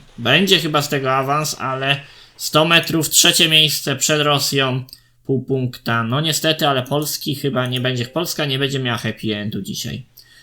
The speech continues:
Markus Eisenbichler. Też wysoka parabola. Jeszcze dalej Markus. Sto trzy i pół.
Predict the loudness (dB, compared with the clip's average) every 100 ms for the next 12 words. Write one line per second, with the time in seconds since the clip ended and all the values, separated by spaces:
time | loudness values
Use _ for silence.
0 | -16 -2 2 2 2 -2 0 0 0 0
1 | 0 0 -2 -4 -6 -10 _ _ _ _
2 | _ _ _ _ _ -20 -20 -20 -20 -20
3 | _ _ _ _ _ _ _ _ _ _
4 | _ _ _ _ _ _ _ _ _ _
5 | _ _ _ _ _ _ _ _ _ -20
6 | -16 -12 -8 -4 -4 0 0 2 6 8
7 | 8 10 10 10 10 10 10 8 8 8
8 | 6 4 6 6 6 6 4 6 8 8
9 | 6 0 -14 -20 -6 -2 4 4 6 6
10 | 6 8 6 2 0 2 2